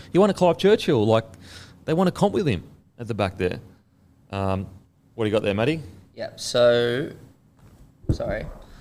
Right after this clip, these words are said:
Speaker 2: Uh, so he got injured against the Raiders. So since then they've gone loss, and then they win. Then they went on a four-game winning streak. Win, win, win, win. But then they went loss, loss, loss, and then win. So you're right. They've,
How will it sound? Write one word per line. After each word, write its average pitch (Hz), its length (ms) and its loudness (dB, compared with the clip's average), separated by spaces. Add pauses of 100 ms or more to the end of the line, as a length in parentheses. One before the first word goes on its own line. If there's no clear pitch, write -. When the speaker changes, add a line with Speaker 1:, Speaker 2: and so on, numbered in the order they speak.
(680)
Speaker 2:
Uh, 120 360 6
so 127 200 4
he 147 180 6
got 165 180 4
injured 131 220 6
against 117 400 2
the 113 100 4
Raiders. 113 600 6 (440)
So - 120 2
since 147 240 2
then 131 140 4
they've 120 120 4
gone 113 240 4
loss, 131 440 6
and 120 160 6
then 135 120 6
they 135 140 6
win. 120 420 6 (180)
Then 127 120 4
they 156 100 6
went 147 160 6
on 120 80 4
a 113 40 4
four-game 117 500 4
winning 113 160 6
streak. - 300 2 (240)
Win, 123 260 4
win, 120 160 6
win, 117 200 6
win. 160 280 4 (140)
But 117 80 2
then 113 120 6
they 110 80 6
went 101 220 4
loss, 107 320 2
loss, 101 260 0
loss, 98 420 0 (500)
and 113 120 6
then 95 220 4
win. 87 220 4
So - 120 2
you're 113 140 6
right. 90 200 4
They've, 101 420 2